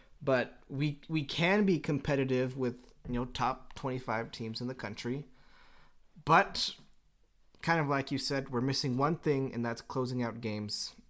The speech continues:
I feel like we don't have the experience we need to do that. So, yeah, we'll need, we'll need to work on that. I think hopefully we've learned from this season,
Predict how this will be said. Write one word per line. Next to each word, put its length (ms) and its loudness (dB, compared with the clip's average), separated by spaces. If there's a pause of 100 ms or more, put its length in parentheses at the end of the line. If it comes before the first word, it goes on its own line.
(280)
I 60 -10
feel 160 -4
like 80 -6
we 100 -2
don't 160 -2
have 220 -4
the 60 -2
experience 640 -4
we 100 -4
need 240 -4
to 80 -14
do 160 -6
that. 300 -6 (800)
So, 500 4 (880)
yeah, 220 -6 (260)
we'll 120 -2
need, 240 0
we'll 120 -2
need 140 0
to 60 2
work 280 2
on 120 2
that. 180 2
I 40 -4
think 280 -6
hopefully 320 -4
we've 200 -2
learned 300 -4
from 180 -6
this 140 -4
season, 500 -4